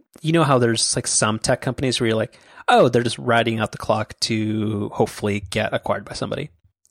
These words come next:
Eero didn't necessarily, necessarily seem like that. And it kind of felt like if anybody was gonna do it, Apple might, but because they seemed like a very Apple-ish company,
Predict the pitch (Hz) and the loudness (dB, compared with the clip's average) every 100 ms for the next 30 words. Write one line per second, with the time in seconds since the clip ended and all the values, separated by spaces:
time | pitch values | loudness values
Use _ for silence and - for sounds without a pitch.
0 | - 175 165 143 135 113 - 127 120 - | -2 2 4 2 0 -2 0 2 2 0
1 | 123 - 123 110 104 - 107 107 117 - | -4 -2 0 0 0 -2 -2 0 -2 0
2 | 131 127 - _ _ _ _ _ _ _ | -2 -2 -6 _ _ _ _ _ _ _
3 | _ - 135 - - 139 151 - 151 156 | _ -4 -4 -6 -4 0 0 0 0 0
4 | 139 131 - 143 135 131 131 131 - 131 | 0 0 0 -2 0 0 0 -2 -4 -6
5 | 120 120 - - _ - - _ _ _ | -2 0 0 -4 _ -20 -20 _ _ _
6 | - 117 113 147 139 131 139 _ - 120 | 0 0 2 2 2 0 -4 _ -10 -4
7 | 117 131 - _ _ _ _ _ - 127 | 0 0 -4 _ _ _ _ _ 0 2
8 | 110 120 120 120 - 131 113 110 113 113 | 2 0 -2 -2 -2 -2 -2 -4 -4 -2
9 | 113 - 110 - 107 - - 123 117 123 | -2 -2 -4 -2 -6 -4 -4 -4 -2 0
10 | 120 117 | -2 -4